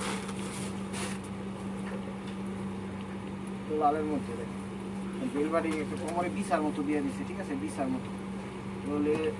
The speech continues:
লালের সাথে, সিঁদুর লালের সাথে গোল্ডেন, যে রিয়েল স্টোন করা,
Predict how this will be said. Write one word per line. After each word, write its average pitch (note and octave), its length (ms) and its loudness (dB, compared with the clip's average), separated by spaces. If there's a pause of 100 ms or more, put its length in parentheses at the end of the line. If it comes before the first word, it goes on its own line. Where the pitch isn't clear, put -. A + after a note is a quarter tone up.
লালের D#3 220 4
সাথে, F3 280 0
সিঁদুর E3+ 260 0
লালের F3 200 8
সাথে - 240 0
গোল্ডেন, - 320 2 (560)
যে D3+ 80 4
রিয়েল F3+ 320 2
স্টোন D#3 320 0
করা, C#3+ 140 0